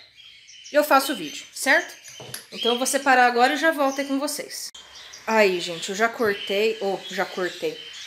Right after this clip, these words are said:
Eu já tirei toda a farinhada dos potes, ó. Tá aqui. Mas eu vou fazer o seguinte, eu vou cortar esse vídeo, eu vou terminar esse vídeo por aqui,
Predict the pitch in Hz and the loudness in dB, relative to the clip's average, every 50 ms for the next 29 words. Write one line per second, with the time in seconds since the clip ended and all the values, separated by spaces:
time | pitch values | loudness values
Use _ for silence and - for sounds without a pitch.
0 | - - - - - - 196 190 190 190 196 208 208 202 196 196 190 185 175 170 | -16 -16 -16 -14 -10 -6 -6 -4 -4 -2 0 2 4 6 6 6 6 6 4 4
1 | 165 156 127 - - - - - - - - - - - - - - - - 208 | 2 0 -2 -6 -10 -14 -16 -18 -16 -16 -16 -16 -16 -16 -14 -12 -10 -6 -4 -2
2 | 190 202 196 196 220 214 233 233 - 269 240 226 220 202 185 180 175 - 160 - | 0 0 0 0 0 -2 -4 -2 0 0 2 2 0 -2 -2 -2 -2 -2 -2 -4
3 | - - - 180 175 185 220 233 - - 202 190 170 - - 131 135 131 131 131 | -4 -6 -4 -2 -2 0 -2 -2 -4 -8 -10 -10 -10 -12 -12 -14 -16 -18 -18 -18
4 | 135 - - - - - - - - - - - - - - - - - - - | -18 -18 -18 -18 -18 -18 -18 -18 -16 -16 -16 -16 -16 -16 -14 -14 -14 -10 -4 -2
5 | 190 185 185 - - - 185 185 196 220 254 - - - - - - - - - | -2 -2 -2 -4 -10 -8 -8 -8 -6 -8 -8 -10 -12 -16 -16 -14 -12 -8 -6 -4
6 | - - - - - - - - - - - - - - - - - 202 196 202 | -2 -2 -2 -4 -6 -10 -14 -16 -14 -12 -8 -6 -4 -4 -4 -2 0 2 4 4
7 | 202 214 220 226 220 226 240 220 220 233 233 233 - - 285 247 214 214 208 202 | 4 2 0 0 0 -2 -2 0 0 0 -2 -2 -2 -4 -4 -4 -4 -2 -2 -2
8 | 202 - 208 196 208 226 - - 254 240 247 - - 226 208 214 226 226 226 - | -2 -2 -2 -2 -2 -2 2 4 4 4 4 2 0 2 4 4 4 2 0 -4
9 | - 208 185 185 202 214 220 214 214 196 214 214 - 233 220 220 214 214 208 214 | -6 -8 -6 -6 -6 -4 -2 -2 -2 -2 -4 -4 -2 -2 -2 -2 0 0 0 -2
10 | 208 - - 196 196 202 202 202 202 - 208 196 185 185 - - 226 240 247 240 | -2 -4 -4 -2 -2 -2 -2 -4 -4 -4 -2 -2 -2 -4 -6 -6 -4 -4 -4 -6